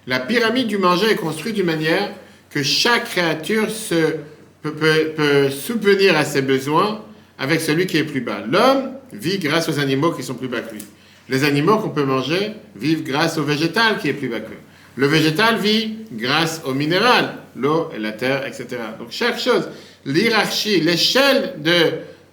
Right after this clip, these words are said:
chronologie de comment pouvoir subvenir aux besoins les uns des autres, Dieu il a fait en sorte que chaque être, chaque créature vit grâce à l'espèce qui est sous lui.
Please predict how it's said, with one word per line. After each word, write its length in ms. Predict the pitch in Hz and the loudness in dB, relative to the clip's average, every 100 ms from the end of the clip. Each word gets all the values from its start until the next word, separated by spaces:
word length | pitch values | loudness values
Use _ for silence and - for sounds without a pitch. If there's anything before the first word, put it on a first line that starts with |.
| _ | _
chronologie 680 | - 185 220 202 185 160 180 | -4 2 4 6 6 4 2
de 80 | 151 | 2
comment 380 | - 214 214 180 | 0 0 2 2
pouvoir 680 | 160 143 175 175 131 - - | 0 -2 4 4 2 -6 -16
subvenir 520 | - 151 135 160 185 | -12 -8 -4 0 0
aux 40 | 143 | 0
besoins 300 | 139 135 170 | -2 0 0
les 160 | 131 | 0
uns 80 | 160 | -2
des 180 | 170 165 | -2 0
autres, 140 | 208 | 0
Dieu 120 | 151 202 | 2 0
il 60 | |
a 80 | 190 | 0
fait 120 | 185 | -4
en 100 | 190 | -6
sorte 180 | 180 208 | -4 -6
que 80 | 156 | -6
chaque 280 | 135 - - - - _ _ _ | -4 -6 -6 -18 -20 _ _ _
être, 400 | - 240 254 - - - - _ - | -2 0 0 -2 -14 -20 -20 _ -14
chaque 260 | - 175 - | -4 -4 -2
créature 580 | 165 151 151 196 202 202 - - - | -2 -2 2 4 4 2 -10 -20 -14
vit 280 | 110 220 247 | -4 0 0
grâce 560 | 143 165 208 202 - 233 | 0 4 4 2 -2 -2
à 360 | 170 175 170 170 - | 0 2 2 0 -2
l'espèce 680 | 147 147 - 196 196 - - | -2 -2 0 2 2 -2 -10
qui 180 | - 151 | -6 2
est 320 | 160 160 160 - | 4 4 0 -14
sous 260 | - - 131 | -16 -10 -8
lui. 180 | - | -8